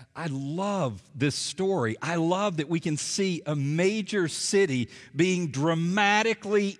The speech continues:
impacted in the way that this one was. I love this because it's a true story. See, that's why I'm, I'm excited up here.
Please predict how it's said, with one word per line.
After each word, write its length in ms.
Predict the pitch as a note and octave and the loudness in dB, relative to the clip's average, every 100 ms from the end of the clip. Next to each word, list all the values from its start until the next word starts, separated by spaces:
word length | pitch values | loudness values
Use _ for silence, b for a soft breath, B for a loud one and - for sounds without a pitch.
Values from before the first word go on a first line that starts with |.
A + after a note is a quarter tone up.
| - | 0
impacted 1000 | F#3+ G3 F#3 - D3 C#3 C#3 C#3+ C3+ B2 B B | 2 2 -2 0 2 2 0 2 2 0 B B
in 140 | E3+ | 2
the 80 | E3 | 2
way 260 | D3+ F3 F3+ | 4 4 4
that 320 | E3 E3 C#3 | 4 0 2
this 260 | E3 D#3 D#3 | 2 2 0
one 360 | C#3+ C#3 C3+ - | 2 2 0 -2
was. 440 | C#3 D3+ B2+ G#2 B B B - | 0 2 2 -2 B B B 2
I 220 | F3+ A3+ | 4 4
love 600 | G#3+ G3+ G#3 A#3+ G#3+ E3+ | 4 4 4 2 0 2
this 180 | F3+ E3+ | 2 2
because 380 | E3+ - G#3 A#3+ | -2 0 0 0
it's 180 | G#3+ | 0
a 80 | - | -2
true 320 | - A3+ A3 | -2 -2 -2
story. 720 | G#3 - A3 B3+ A3 F#2+ D2 - _ _ _ _ _ _ _ _ _ _ | -2 -4 -2 2 0 -2 -10 -20 _ _ _ _ _ _ _ _ _ _
See, 120 | - F3 | -6 0
that's 300 | G#3 G#3 G#3 | 0 0 0
why 180 | F3+ | 2
I'm, 160 | F#3+ F#3+ E3 | 2 0 0
I'm 180 | F#3+ | 0
excited 640 | F#3 C3 - F3 F#3 D#3 A#2 | 0 -2 0 2 2 2 0
up 180 | G#2 | -2
here. 240 | - G2+ | -4 -4